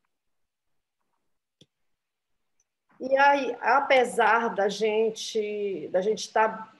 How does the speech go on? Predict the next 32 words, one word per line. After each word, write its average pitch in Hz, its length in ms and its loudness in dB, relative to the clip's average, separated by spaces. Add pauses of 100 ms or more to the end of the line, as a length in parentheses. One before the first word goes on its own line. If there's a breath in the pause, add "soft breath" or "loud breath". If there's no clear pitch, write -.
com 202 400 -4
um 190 40 -8
baixo 226 600 0
índice, 208 640 -4
né, 180 240 -2
no 185 100 -4
estado 180 340 -4
do 175 80 -12
Pará 165 400 -2
até 220 400 -2
o 262 120 -2
presente 190 600 -6
momento, 180 680 -6 (720)
é, 202 240 -2
nesse 269 400 0
quadro 226 600 -2
é 208 120 2
uma 226 200 0
previsão 254 1000 -2
para 233 140 -2
os 233 100 -6
próximos 220 640 -2
meses, 202 540 -4
até 220 320 -2
dezembro, 208 800 -4 (280)
né, 196 160 -4
de 202 120 -8
focos 196 320 -4
de 202 80 -10
queimada, 196 760 -2 (340 loud breath)
é, 202 220 0
baseado 233 1080 2